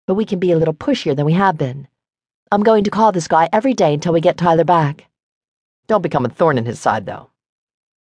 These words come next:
"I won't." She set the booklet aside and looked at the notes she'd taken while talking on the phone that morning. They covered two sheets of legal paper. "I spoke with Detective Rausch," she said.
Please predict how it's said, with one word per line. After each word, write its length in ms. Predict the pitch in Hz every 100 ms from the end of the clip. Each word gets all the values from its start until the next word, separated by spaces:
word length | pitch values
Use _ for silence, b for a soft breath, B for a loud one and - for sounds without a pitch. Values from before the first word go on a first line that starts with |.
| -
"I 100 | 220
won't." 380 | 170 131 160 - _ _ _ _ _ _ _ _ _ _
She 160 | - 220
set 260 | - 277 277
the 80 |
booklet 320 | 185 175 160 143
aside 400 | - 151 127 131
and 120 | 151
looked 200 | 202 -
at 80 | 202
the 80 |
notes 260 | 160 143 -
she'd 160 | - -
taken 260 | 120 147
while 200 | 139 131
talking 360 | - 185 175 147
on 120 | 123
the 80 | 131
phone 180 | 196 180
that 180 | 139 -
morning. 380 | 123 120 117 131 _ _ _ _ _ -
They 80 |
covered 320 | 160 185 156 151
two 180 | 254
sheets 360 | 254 - 127 -
of 80 | 151
legal 220 | 170 156
paper. 380 | 143 127 123 123 _ _ _ _ _ _ _ _ _ _ -
"I 140 | 185
spoke 320 | 180 - 202 180
with 120 | 156
Detective 440 | 160 170 165 160
Rausch," 480 | 170 151 135 - -
she 180 | - -
said. 320 | 135 127 113